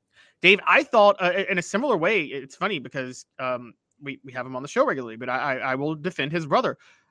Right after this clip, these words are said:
I thought Cade Mays got a lot of unfair flack when he committed to Georgia in twenty seventeen.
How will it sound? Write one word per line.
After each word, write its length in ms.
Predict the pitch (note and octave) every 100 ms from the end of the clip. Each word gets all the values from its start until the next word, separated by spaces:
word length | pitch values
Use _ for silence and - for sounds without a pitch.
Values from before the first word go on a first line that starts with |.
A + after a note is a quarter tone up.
| -
I 100 | G3
thought 340 | - C4+ -
Cade 280 | - G3+ G#3+
Mays 340 | G3 D3+ D#3
got 220 | - C#3+ C3
a 80 |
lot 240 | B2 C#3+ C3+
of 120 | A#2+ -
unfair 460 | D3 F3+ G3 F#3+
flack 400 | - - C#3+ B2
when 80 | B2+
he 80 | C3
committed 300 | C3 C3 C#3
to 80 | C#3
Georgia 320 | C3+ B2+ B2
in 80 | A#2
twenty 240 | C3 A#2+
seventeen. 500 | - B2 B2 A#2 A2+